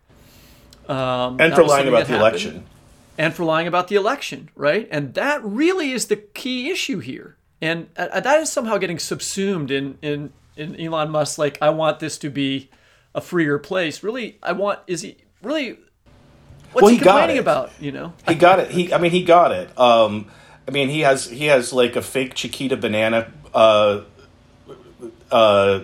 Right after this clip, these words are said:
Speaker 2: account tweeting that they're, you know, that they have overthrown the government of Brazil. Um, and the real Chiquita Banana is like, "No, we, we didn't actually." Um, and, you know, I think that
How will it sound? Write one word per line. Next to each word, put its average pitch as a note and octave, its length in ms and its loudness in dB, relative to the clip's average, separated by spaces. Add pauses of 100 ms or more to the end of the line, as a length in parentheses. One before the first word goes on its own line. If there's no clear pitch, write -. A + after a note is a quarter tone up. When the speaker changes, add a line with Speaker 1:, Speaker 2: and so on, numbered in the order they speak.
(100)
Speaker 2:
account B2+ 560 -2
tweeting B2+ 380 -2
that G#2+ 200 -2
they're, G#2+ 280 0
you A#2+ 140 -6
know, A2+ 120 2
that G#2 220 -6
they A#2 160 0
have A2 160 -2
overthrown A#2 600 -2
the A2 80 -2
government G#2+ 440 0
of F#2+ 140 -4
Brazil. G#2 600 2 (380)
Um, G#2 340 4
and A#2+ 200 4
the A2 60 4
real A#2 260 6
Chiquita A#2+ 420 -2
Banana G#2 360 2
is G#2 220 0
like, G#2 220 -2
"No, D3 180 2
we, C#3+ 260 -6 (200)
we B2+ 80 -2
didn't C#3 320 0
actually." B2 500 -2 (420)
Um, A#2 460 4 (100)
and, C3 440 2
you F#3+ 140 0
know, E3 140 8
I G#3 120 6
think B3 180 -4
that - 180 -2